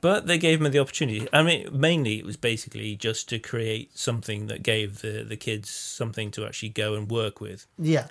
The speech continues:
Speaker 1: Because they were doing the camera work, they were doing the sound, they were doing the performancing, the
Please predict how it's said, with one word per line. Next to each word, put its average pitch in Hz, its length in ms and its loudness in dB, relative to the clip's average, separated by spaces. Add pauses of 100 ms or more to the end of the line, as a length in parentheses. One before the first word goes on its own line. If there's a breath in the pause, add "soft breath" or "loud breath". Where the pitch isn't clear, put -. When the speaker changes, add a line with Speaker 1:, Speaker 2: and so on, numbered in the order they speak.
Speaker 1:
Because 107 320 -4
they 117 160 4
were 110 120 0
doing 110 340 0
the 107 80 -4
camera 110 340 -6
work, 107 360 -8
they 113 100 -6
were 107 80 -6
doing 107 240 -6
the 110 60 -8
sound, 110 580 -4
they 117 100 0
were 113 80 -2
doing 107 160 -4
the 107 80 -10
performancing, 107 840 -10 (680 soft breath)
the 104 580 -4